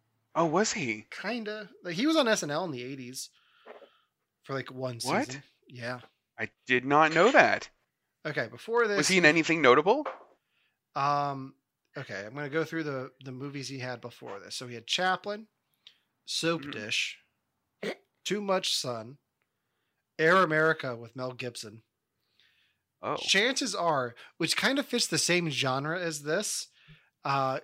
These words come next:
Speaker 2: I've only seen this movie once, but it's really bizarre. Like, if you think this concept's out there, this one's even weirder.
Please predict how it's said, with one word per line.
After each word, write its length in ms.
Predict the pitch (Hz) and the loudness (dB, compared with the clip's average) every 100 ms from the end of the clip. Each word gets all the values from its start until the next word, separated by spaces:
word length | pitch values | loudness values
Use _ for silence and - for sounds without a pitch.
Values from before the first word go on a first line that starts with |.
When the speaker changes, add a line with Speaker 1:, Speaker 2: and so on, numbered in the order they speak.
| 160 | -2
Speaker 2:
I've 160 | 160 | 0
only 160 | 214 220 | 2 2
seen 180 | 214 196 | 2 0
this 140 | 170 | -2
movie 200 | 170 156 | -2 -4
once, 340 | 127 135 123 - | -2 -4 -4 -6
but 100 | 123 | -6
it's 160 | 113 113 | -8 -6
really 300 | 123 143 139 | -2 0 0
bizarre. 460 | 120 120 107 101 | -2 -2 -4 -4
Like, 160 | 120 - | -8 -12
if 80 | 131 | -8
you 120 | 170 | -2
think 220 | 196 151 | -2 0
this 260 | 147 147 - - _ - | -2 0 -2 -6 _ -2
concept's 480 | 151 151 - 156 - | 2 2 0 -2 0
out 200 | 165 156 | 0 2
there, 140 | 165 | -2
this 320 | 135 147 - | 0 -2 -2
one's 240 | 180 156 135 | -2 -2 -2
even 340 | 131 117 107 | -6 -10 -12
weirder. 460 | 104 110 95 - | -12 -12 -12 -16